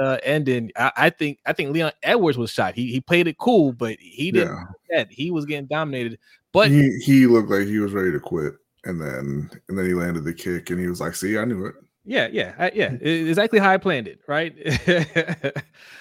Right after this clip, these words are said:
Speaker 1: Uh, shout out to everybody in the stream. Marcus McClendon, he was with us earlier. He says, "Wow."
Speaker 2: What's up,
Speaker 1: Yes, he was,
Speaker 2: Marcus?
Speaker 1: he was, he was in the, I s-, he was in the, in the Ring Kings, uh, stream with us.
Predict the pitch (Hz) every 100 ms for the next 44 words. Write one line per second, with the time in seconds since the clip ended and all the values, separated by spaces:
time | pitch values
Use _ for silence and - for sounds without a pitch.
0 | - 143 143 143 - 247 175 - 143 131
1 | 123 120 117 110 104 135 123 113 107 -
2 | 151 139 127 110 98 - 156 143 127 110
3 | 131 135 120 123 - 123 113 139 127 104
4 | 139 123 110 101 117 143 151 104 73 _
5 | _ _ _ - - 117 131 92 117 127
6 | 117 127 123 131 135 131 127 123 120 -
7 | - 113 123 127 131 127 123 127 123 131
8 | 127 147 131 117 123 110 107 107 - 120
9 | 110 107 107 101 92